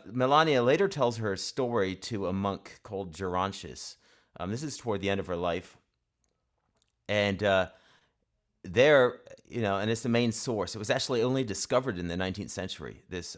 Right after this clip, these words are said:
autobiography, or, well, biography, um, but a lot of it's in her own voice.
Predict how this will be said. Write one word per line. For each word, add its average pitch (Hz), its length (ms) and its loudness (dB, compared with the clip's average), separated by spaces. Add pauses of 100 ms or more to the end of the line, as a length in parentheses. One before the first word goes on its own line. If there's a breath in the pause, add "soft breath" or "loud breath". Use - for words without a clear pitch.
autobiography, 82 1000 -4
or, 82 200 -8 (280)
well, - 200 -16
biography, 78 800 -6 (100)
um, 82 240 -6
but 80 160 -10
a 90 80 -8
lot 90 200 0
of 80 80 -10
it's - 160 -12
in 85 80 -8
her 82 120 -6
own 85 160 -6
voice. 82 360 -12